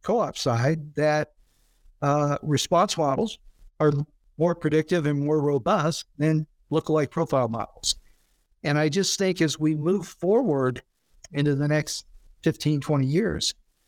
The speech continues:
it's gonna be the ability to harness all of that data and then make heads or tails out of it to determine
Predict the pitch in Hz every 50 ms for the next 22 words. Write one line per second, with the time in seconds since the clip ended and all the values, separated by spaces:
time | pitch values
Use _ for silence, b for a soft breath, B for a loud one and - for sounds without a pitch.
0 | _ _ _ _ _ - 156 - - - - 185 208 233 226 202 202 208 190 160
1 | 165 160 151 147 143 - 156 175 190 190 185 165 147 143 135 123 123 - - -
2 | - - 156 175 185 185 170 135 - - _ _ _ _ - 143 156 165 185 185
3 | 190 180 160 151 139 135 151 151 147 143 - - 131 147 156 160 160 147 - -
4 | - - - - - _ _ _ _ _ _ _ _ _ _ _ _ _ _ -
5 | 135 143 151 160 165 160 156 156 160 165 - - - 165 190 180 - 160 143 -
6 | - 185 185 190 196 190 160 139 147 139 127 131 131 131 127 135 139 143 - -
7 | 135 135 - - - - - - 160 156 151 147 139 135 135